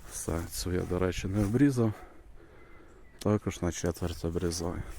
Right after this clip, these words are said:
Так, ну і цей вузол у мене практично закінчився. Попередньо все. Обрізку завершено. Одного з моїх персиків, найстарішого мого персика.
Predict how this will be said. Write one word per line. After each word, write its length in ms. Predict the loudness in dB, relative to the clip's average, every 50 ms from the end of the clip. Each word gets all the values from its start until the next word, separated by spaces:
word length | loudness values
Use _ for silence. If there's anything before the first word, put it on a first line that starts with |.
| -10 -12 -12 -12 -12 -10 -8 -8 -8 -8 -4 0
Так, 160 | 2 2 2 2
ну 140 | 2 2 2
і 40 | 2
цей 240 | 2 2 4 4
вузол 420 | 4 4 2 0 2 2 2 2 2
у 40 | 2
мене 260 | 2 2 2 0 0
практично 640 | -2 -4 -6 -6 -4 -4 -4 -4 -4 -4 -6 -4
закінчився. 800 | -4 -4 -4 -6 -6 -8 -8 -8 -8 -10 -12 -12 -12 -12 -12 -14 -14 -16 -16 -16 -18 -18 -18 -18 -18 -18 -18 -18 -12 -2 2
Попередньо 640 | 2 4 6 8 10 10 10 8 8 6 2 0
все. 360 | 0 -2 0 2 4 4 4 2 -2 -8 -12 -12 -12 -12 -12 -12 -12 -12 -14 -14 -14 -14 -8 -2 2
Обрізку 560 | 2 4 4 4 4 4 2 0 -4 -4 -2
завершено. 800 | 2 4 4 4 6 6 6 4 4 0 -2 -2 0 0 0 -2 -4 -6 -8 -10 -12 -12 -12 -12 -12 -12 -12 -12 -12 -12 -12 -12 -14 -12 -14 -14 -14 -14 -14 -14 -14 -14 -14 -14 -12 -12 -12 -12 -14 -14 -6 -2
Одного 580 | 2 2 4 4 4 4 4 4 4 2 2 0
з 80 | 0
моїх 300 | 0 2 2 2 0 0
персиків, 640 | 4 4 4 4 4 2 -2 -6 -4 -2 0 4 6
найстарішого 840 | 6 6 6 4 2 2 4 4 4 2 0 -2 -4 -4 -2 -2 -2
мого 300 | -2 0 0 0 0 2 4
персика. 640 | 6 6 6 6 4 0 -2 -2 0 0 0 0